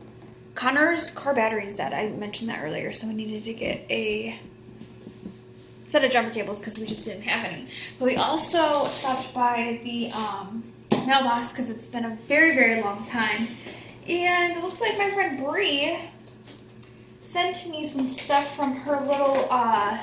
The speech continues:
like, online store. So I'm gonna unbox it. It's really freaking cute. I love this packaging. This packaging is so cute.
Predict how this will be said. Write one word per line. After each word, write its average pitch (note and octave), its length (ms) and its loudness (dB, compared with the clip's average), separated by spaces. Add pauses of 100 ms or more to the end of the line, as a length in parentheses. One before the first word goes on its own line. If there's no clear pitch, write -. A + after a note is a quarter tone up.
(1500)
like, B3 320 4
online C#4+ 540 6
store. B3+ 580 4
So - 180 2
I'm C4 480 6
gonna C4+ 220 4
unbox - 600 4
it. F#4 340 -4
It's A#3+ 460 -2
really D#4 540 8
freaking C#4 380 -4
cute. - 180 -2
I C#4 460 6
love B3 180 6
this B3 200 0
packaging. G#3+ 680 0
This A#3+ 320 6 (220)
packaging B3+ 560 2
is A3 240 4
so C#4+ 800 8 (420)
cute. D#4+ 920 6